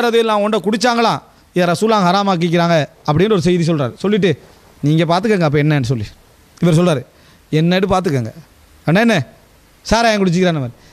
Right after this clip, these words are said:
என்ன பிரச்சனை நடந்ததுன்னு ச-, அவங்களுக்கு சொல்லாம சொன்னா, நபி இதுல கருத்து முரண்பாடு வந்துச்சு,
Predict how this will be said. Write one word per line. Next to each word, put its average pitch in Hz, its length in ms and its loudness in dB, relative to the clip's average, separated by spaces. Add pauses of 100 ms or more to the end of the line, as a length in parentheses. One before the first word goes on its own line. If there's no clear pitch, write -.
(120)
என்ன 190 280 2
பிரச்சனை 202 480 0
நடந்ததுன்னு 202 220 0
ச-, 170 100 -2
அவங்களுக்கு 180 460 0
சொல்லாம 233 280 0
சொன்னா, 190 200 -4
நபி 202 320 2
இதுல 240 160 0
கருத்து 202 280 0
முரண்பாடு 220 420 0
வந்துச்சு, 156 320 0